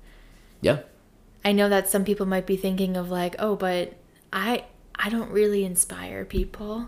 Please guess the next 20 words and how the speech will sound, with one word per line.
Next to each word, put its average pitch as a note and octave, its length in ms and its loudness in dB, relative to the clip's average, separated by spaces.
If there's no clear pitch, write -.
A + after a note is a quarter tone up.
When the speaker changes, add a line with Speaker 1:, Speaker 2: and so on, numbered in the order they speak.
Speaker 1:
Mm-hmm. E2 340 -4
Speaker 2:
Right? G3 140 -4
Like, G3 160 -6
"Oh, G3 160 2
I F3 140 0
don't A3+ 200 4
wanna G3 220 2
be F#3+ 160 2
that F3+ 140 -2
attention." F#3 760 -4
Speaker 1:
Mm, F2 300 0
mm. F2+ 260 0
Speaker 2:
Right? - 220 -2
But - 300 4
by A3+ 180 10
default, G#3+ 720 4
you're G#3 180 8
breathing, G#3+ 540 6
you're G3+ 160 6
living, G3+ 540 2